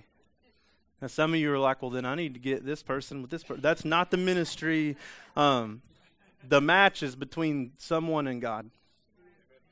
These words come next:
That's your ministry. Some of you are waiting on to, somebody call you into the ministry.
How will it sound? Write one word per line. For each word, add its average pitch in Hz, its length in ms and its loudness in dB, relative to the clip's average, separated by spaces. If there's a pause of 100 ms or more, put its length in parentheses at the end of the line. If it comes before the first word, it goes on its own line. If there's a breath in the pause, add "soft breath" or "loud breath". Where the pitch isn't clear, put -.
(180)
That's 165 180 -2
your 180 100 -2
ministry. 165 500 -6 (1200)
Some 156 160 -2
of 156 60 0
you 156 100 2
are 131 40 0
waiting 151 220 0
on 156 140 -2
to, 139 80 -6 (160)
somebody 151 360 0
call 143 300 -2
you 160 140 -4
into 160 160 -6
the 147 80 -6
ministry. 131 580 -8